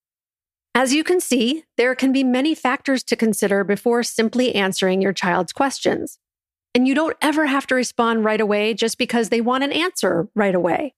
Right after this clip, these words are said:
You can say something like, "I appreciate your question, and I want to make sure I give you a thoughtful response, so I'm gonna take some time to gather my thoughts." Or, "I need a bit of time to think about your question. Let's talk about it after dinner,"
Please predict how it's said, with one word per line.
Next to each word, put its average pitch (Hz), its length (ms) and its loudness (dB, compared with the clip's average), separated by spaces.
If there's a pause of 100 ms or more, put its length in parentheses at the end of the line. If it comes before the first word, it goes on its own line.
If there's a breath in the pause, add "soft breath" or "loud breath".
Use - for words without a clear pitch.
(480)
You 220 120 2
can 226 160 2
say 214 180 0
something 208 340 0
like, 180 320 0 (520)
"I 202 80 2
appreciate 294 600 0
your 226 120 -2
question, 277 640 -2 (100)
and 226 80 2
I 226 60 2
want 220 240 0
to 226 60 2
make 220 180 0
sure 208 180 0
I 208 60 0
give 185 180 -2
you 190 120 2
a 202 40 0
thoughtful 180 380 0
response, 196 560 -2
so 220 340 0
I'm 262 100 0
gonna 381 140 2
take 294 220 -2
some 247 160 -2
time 202 280 0
to 208 60 0
gather 185 360 0
my 175 160 0
thoughts." - 520 -4 (360)
Or, 226 440 0 (320)
"I 339 80 2
need 381 160 2
a 349 60 0
bit 294 140 0
of 277 80 -2
time 247 220 -2
to 233 100 0
think 220 240 0
about 196 180 0
your 185 140 -2
question. 175 560 -2
Let's 302 180 0
talk 330 240 0
about 233 220 2
it 208 80 0
after 196 280 0
dinner," 170 420 -2